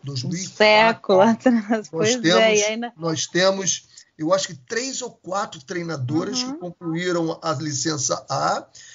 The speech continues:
Speaker 1: e tem uma, se eu não me engano, do Rio Grande do Sul, que concluiu a PRO.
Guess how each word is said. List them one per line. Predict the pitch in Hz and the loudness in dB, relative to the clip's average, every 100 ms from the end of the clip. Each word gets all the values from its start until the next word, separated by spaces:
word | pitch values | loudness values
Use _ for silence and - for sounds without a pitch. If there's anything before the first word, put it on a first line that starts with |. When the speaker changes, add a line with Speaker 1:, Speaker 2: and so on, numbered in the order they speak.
| - | -12
Speaker 1:
e | 175 | -10
tem | 170 214 190 | -4 -2 0
uma, | 190 262 285 196 | 0 -2 0 2
se | - | 2
eu | 180 | 2
não | |
me | 160 | 0
engano, | 147 202 | 0 -2
do | 180 | 0
Rio | 160 - | 0 -2
Grande | 202 185 | 0 0
do | 151 135 | 0 -4
Sul, | 127 190 247 220 - - _ | -4 -6 -6 -8 -10 -20 _
que | - | -2
concluiu | 160 185 190 185 156 165 185 214 | 0 0 0 4 6 6 2 0
a | - | -2
PRO. | - 156 156 156 139 | 0 4 4 4 0